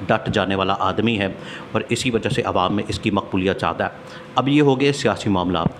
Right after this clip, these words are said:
अब आपने इसको समझना है कि आइनी कानूनी तौर पर आगे क्या मामला पेश आने वाला है। इलेक्शन कमीशन की जानिब से ये कहा गया कि देखें जी, ये तो हमारे पास इख्तियार मौजूद है, अथॉरिटी मौजूद है, राइट मौजूद है,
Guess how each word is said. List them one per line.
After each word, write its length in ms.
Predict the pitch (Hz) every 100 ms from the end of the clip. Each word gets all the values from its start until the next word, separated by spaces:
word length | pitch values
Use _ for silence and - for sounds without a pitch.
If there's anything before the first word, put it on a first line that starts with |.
| -
अब 180 | 120 120
आपने 280 | 113 117 123
इसको 200 | 123 135
समझना 320 | 117 117 120
है 60 | 120
कि 100 | -
आइनी 260 | 110 117 120
कानूनी 360 | 104 101 104 104
तौर 220 | 98 92
पर 260 | 107 95 - - - - 104
आगे 240 | 107 107
क्या 220 | 107 104 98
मामला 340 | 95 90 95
पेश 260 | 95 92 -
आने 200 | 101 98
वाला 220 | 87 82
है। 120 | 80 - - - - - - - - - -
इलेक्शन 340 | 110 120 151 143
कमीशन 340 | 135 127 131
की 100 | 127
जानिब 240 | 120 110 113
से 120 | 113
ये 120 | 110
कहा 180 | - 107
गया 160 | 110 107
कि 140 | 113
देखें 300 | 101 92 107
जी, 180 | 110 104 - - - - 135
ये 80 |
तो 140 | 131 127
हमारे 260 | 107 113 120
पास 220 | 120 123
इख्तियार 340 | 107 110 98
मौजूद 400 | 95 95 98 95
है, 100 | 90
अथॉरिटी 420 | 80 92 98 107
मौजूद 400 | 92 90 - 101
है, 80 | 92
राइट 260 | 87 90 101
मौजूद 420 | 92 87 101 101
है, 200 | 95 85